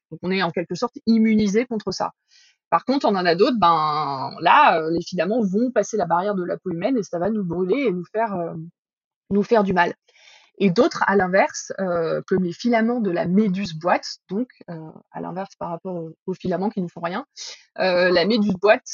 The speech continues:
dont j'ai déjà parlé au début, a des filaments qui peuvent faire jusqu'à trois mètres de long et qui possèdent en fait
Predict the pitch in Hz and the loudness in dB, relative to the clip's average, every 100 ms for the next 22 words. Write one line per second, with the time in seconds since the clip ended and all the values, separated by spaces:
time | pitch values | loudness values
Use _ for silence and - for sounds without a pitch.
0 | - 185 175 180 170 190 190 - 185 196 | -12 -6 -4 -4 -2 -2 -2 -2 -2 2
1 | 208 190 190 170 160 202 - 180 185 202 | 2 2 -2 -2 -6 -6 -2 -2 -2 -2
2 | 175 202 214 190 165 - 190 175 - 190 | -2 -2 -4 -8 -8 -6 -6 -6 -6 -6
3 | 202 - - 208 208 208 - 165 180 165 | -6 -12 -2 0 0 -4 -8 -6 -4 -4
4 | - _ _ _ _ _ - - 190 - | -8 _ _ _ _ _ -12 0 0 0
5 | 214 240 240 302 214 202 233 | -2 0 2 2 2 -2 -4